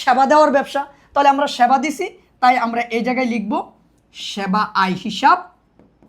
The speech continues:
ক্রেডিট। তাহলে দেখো প্রিয় শিক্ষার্থীরা, মালিককে যদি আমরা কোনো সেবা দিয়ে থাকি, সেটার ক্ষেত্রে আমরা জাবেদা করব উত্তোলন হিসাব ডেবিট, সেবা আয় হিসাব ক্রেডিট। আশা করি তোমরা বুঝতে পারছো। এরপরে আসো আমরা দেখি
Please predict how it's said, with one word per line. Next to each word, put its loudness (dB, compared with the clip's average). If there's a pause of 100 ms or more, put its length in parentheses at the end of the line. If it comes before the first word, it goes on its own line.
(540)
ক্রেডিট। -12 (280)
তাহলে 0
দেখো 0 (100)
প্রিয় -2
শিক্ষার্থীরা, -2 (420)
মালিককে 0
যদি 0
আমরা -2
কোনো -4 (140)
সেবা 2
দিয়ে 0
থাকি, -4 (340)
সেটার 2
ক্ষেত্রে 0
আমরা 2
জাবেদা 2
করব 0 (440)
উত্তোলন 0 (100)
হিসাব 0 (120)
ডেবিট, 2 (360)
সেবা 0 (200)
আয় -2
হিসাব 4 (420)
ক্রেডিট। -8 (380)
আশা -2
করি 0 (100)
তোমরা 0
বুঝতে -6
পারছো। -12 (420)
এরপরে 4
আসো -6
আমরা 0
দেখি -2